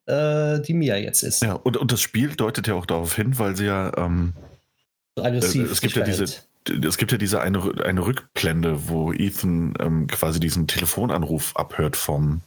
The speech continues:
Speaker 2: vom Arzt. Und die sich für den nächsten Termin, äh, verabreden wollen, um zu, äh, wo sie ja herausfinden wollten, ob mit der Rose auch alles in Ordnung ist oder ob da irgendwas Auffälliges ist.
Speaker 1: Genau.
Speaker 2: Und ich denke, dass auch die Miranda daran Interesse hatte.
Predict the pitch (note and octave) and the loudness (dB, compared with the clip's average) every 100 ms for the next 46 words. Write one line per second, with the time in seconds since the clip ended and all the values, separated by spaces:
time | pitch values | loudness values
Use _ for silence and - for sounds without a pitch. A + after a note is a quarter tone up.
0 | _ - E2 F#2+ D#3+ - - - - - | _ -2 0 0 2 0 -2 -10 -20 -16
1 | - _ _ _ - G2 F#2+ F2 F2+ F2+ | -18 _ _ _ -4 0 2 2 2 2
2 | - E2 F2 F2 G#2+ F2+ D2+ - - C#2 | 0 0 2 2 2 0 0 0 -2 -2
3 | D2+ C#2+ C#2+ C#2+ D2 - - - - F#2+ | 0 0 2 2 -2 -4 -8 -8 -6 -2
4 | G2+ G#2 F2 - _ _ _ _ _ _ | 2 2 0 -4 _ _ _ _ _ _
5 | D#2+ - F2 G2 G#2 F#2 E2 D2+ F2+ - | -2 0 0 0 2 0 0 -2 0 2
6 | - - - E2 E2 F#2 E2 D#2 F2 F#2+ | 2 2 0 0 0 0 -2 -2 -2 0
7 | E2+ E2 D#2+ D#2 D#2 D2+ D#2 D#2 D2 - | 0 0 -2 0 -2 -2 0 2 2 0
8 | D2 D#2 D2 D2+ C#2+ C#2+ D#2 C2+ - - | -2 0 2 0 0 -2 0 0 2 0
9 | C#2+ C#2+ - F2+ - C#2+ - - D2 - | 0 -2 0 0 0 0 -2 -2 -2 0
10 | - - - - - - - _ C#3 G#2 | 0 0 0 -2 0 -2 -4 _ -2 -2
11 | F#2 - E2+ F#2 F#2 F2+ - D#2+ - E2+ | -2 -2 0 2 2 0 0 -2 0 2
12 | F2 F#2 G#2 F2+ C#2 - - - - - | 2 2 2 0 -2 -6 -14 -20 -20 -20
13 | _ _ - D#2 D#2 C2+ - - - C#2 | _ _ -2 0 0 -2 -4 -8 -2 0
14 | B1 C2 - C#2 - | 0 0 -2 -2 -4